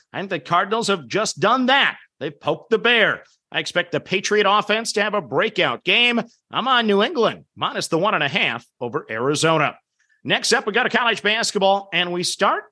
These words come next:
in Las Vegas. It is Creighton, minus the three and a half over Arizona State.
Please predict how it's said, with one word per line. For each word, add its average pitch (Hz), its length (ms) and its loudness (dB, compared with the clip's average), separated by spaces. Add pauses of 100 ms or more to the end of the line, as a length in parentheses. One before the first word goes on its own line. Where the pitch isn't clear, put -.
(100)
in 277 140 -4
Las 254 280 0
Vegas. 202 580 0 (300)
It 185 160 2
is 220 160 2
Creighton, 196 720 -4
minus 180 380 -2
the 165 100 -2
three 190 240 -2
and 156 80 0
a 135 60 0
half 190 340 -2 (180)
over 175 320 -2
Arizona 147 480 0
State. 175 380 2